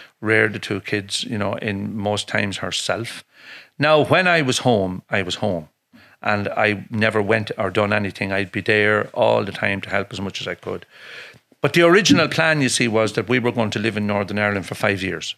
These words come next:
in Strabane. And then I was going to come back and build a house,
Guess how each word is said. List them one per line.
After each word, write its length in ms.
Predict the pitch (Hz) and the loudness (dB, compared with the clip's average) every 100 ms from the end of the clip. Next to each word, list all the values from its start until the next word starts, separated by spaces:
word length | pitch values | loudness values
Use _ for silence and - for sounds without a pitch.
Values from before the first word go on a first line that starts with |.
| - | -8
in 60 | 110 | -6
Strabane. 480 | - - 92 80 82 _ - - - - | -4 -2 -4 -4 -8 _ -18 -16 -16 -6
And 200 | - 127 | 0 4
then 140 | 127 131 | 4 4
I 100 | 120 | 2
was 140 | 110 | 0
going 180 | - 110 | 0 -2
to 80 | - | -2
come 180 | - 104 | -4 0
back 220 | 104 - | 0 -2
and 100 | 98 | -2
build 200 | 110 101 | -2 -2
a 40 | |
house, 380 | 107 92 - - | -2 -4 -4 -8